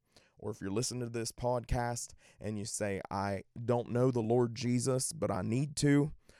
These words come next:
I'm gonna pray a simple prayer, and I would love to talk with you after you pray that prayer. I, I would love for you to get a hold of me on my social media. Let me know that you prayed this prayer.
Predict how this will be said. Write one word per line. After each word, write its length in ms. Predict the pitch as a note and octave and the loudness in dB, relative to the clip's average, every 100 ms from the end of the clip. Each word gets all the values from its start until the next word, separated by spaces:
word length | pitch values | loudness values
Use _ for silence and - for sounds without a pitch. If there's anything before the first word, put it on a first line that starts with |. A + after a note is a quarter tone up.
| _ | _
I'm 180 | - C#3 | -6 -2
gonna 140 | C3+ A2 | -2 0
pray 260 | - A#2 | 0 2
a 80 | G2+ | 0
simple 380 | - B2 A#2+ - | -2 -4 -4 -4
prayer, 460 | - A#2 B2 C3 C3 _ _ _ _ _ _ _ | 0 2 2 0 -4 _ _ _ _ _ _ _
and 120 | - A2 | -6 -2
I 100 | A#2 | 0
would 180 | A#2+ G#2+ | 0 0
love 220 | B2 B2 | -2 -2
to 80 | F#2+ | -8
talk 360 | - B2+ - | 0 0 2
with 140 | A2+ A2+ | -4 -2
you 180 | A2+ - | -2 -2
after 500 | B2 C3+ - G#2 G#2+ _ _ _ _ _ | -2 -4 -6 -8 -10 _ _ _ _ _
you 120 | A#2+ | -10
pray 240 | A#2 C3 B2 | -6 -2 0
that 220 | A2+ - | 0 0
prayer. 320 | - A#2+ A2 | 0 2 2
I, 180 | G2+ A2 - | 2 0 -2
I 160 | A2 | -2
would 320 | G#2+ A2 A2 G#2+ | -2 -4 -6 4
love 300 | B2+ B2+ - | 6 6 4
for 100 | A#2+ | -2
you 140 | A2+ | -2
to 80 | G#2+ | 0
get 180 | A2 A2+ | 2 2
a 80 | |
hold 240 | A#2 A#2+ B2 | 4 4 4
of 80 | A2+ | 0
me 140 | A2+ | 0
on 140 | G#2+ | 0
my 160 | A2 G2 | 0 -2
social 440 | - A2+ A2 - | 0 0 0 -2
media. 320 | G#2+ G#2+ G#2 F2+ | -2 -2 -2 -2
Let 220 | A#2 - | -2 -4
me 100 | A2+ | -2
know 180 | A2+ A2 | 0 0
that 180 | G2 - | -2 -8
you 60 | |
prayed 300 | - B2 A#2 | -2 0 2
this 180 | G#2+ G2+ | -2 -8
prayer. 480 | - A#2+ A#2+ G2+ | -2 2 2 0